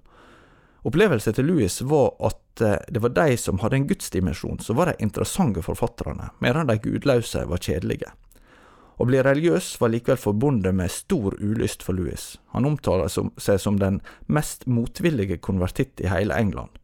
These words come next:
Derfor så heter filmatiseringen om omvendelseshistorien til Lewis,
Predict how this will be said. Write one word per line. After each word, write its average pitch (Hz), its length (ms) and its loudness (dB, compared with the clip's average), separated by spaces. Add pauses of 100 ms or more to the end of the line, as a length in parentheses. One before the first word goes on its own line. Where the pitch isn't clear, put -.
(500)
Derfor 135 220 0
så 143 160 0
heter - 260 -4
filmatiseringen 101 1040 0
om 107 240 2
omvendelseshistorien 101 1200 -2
til 92 80 0
Lewis, - 400 -2